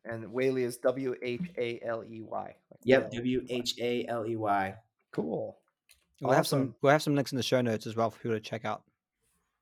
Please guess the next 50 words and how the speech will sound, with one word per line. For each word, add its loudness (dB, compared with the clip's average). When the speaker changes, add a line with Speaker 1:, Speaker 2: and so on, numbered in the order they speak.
Speaker 1:
Yeah. -8
Very 6
good. 0
Well, 0
thanks -2
so 0
much, 0
Dan, -2
for -4
joining 0
us. 0
And, -4
uh, -2
it's -6
really 0
been 4
a -2
pleasure. 2
And 4
wow, 6
what 6
a 8
lot 6
of 2
information -2
to -2
digest. -4
I -6
look -6
forward -6
to, -12
like, -12
re-listening -6
to -18
this. -16
Speaker 2:
Yeah, 10
this 2
was -2
fun. 2
Yeah, 0
thanks -2
for 2
having 4
me, 0
guys. 0
I, -2
I -4
really 4
appreciate -2
it. -6